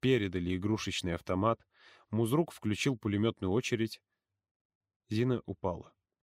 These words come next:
В зале и на сцене стояла полная тишина.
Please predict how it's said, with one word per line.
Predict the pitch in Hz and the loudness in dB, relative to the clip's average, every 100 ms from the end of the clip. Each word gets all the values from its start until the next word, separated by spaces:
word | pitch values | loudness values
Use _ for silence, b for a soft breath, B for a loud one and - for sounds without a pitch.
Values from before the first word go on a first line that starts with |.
| _ _ _ _ - | _ _ _ _ -6
В | 95 | -2
зале | 98 120 107 | 2 4 2
и | 92 | 0
на | 90 | -2
сцене | - 117 117 | 0 0 0
стояла | - 92 95 98 | -2 0 0 0
полная | - 101 104 104 98 | 0 0 2 2 0
тишина. | - 90 90 80 69 | -2 -4 -4 -6 -8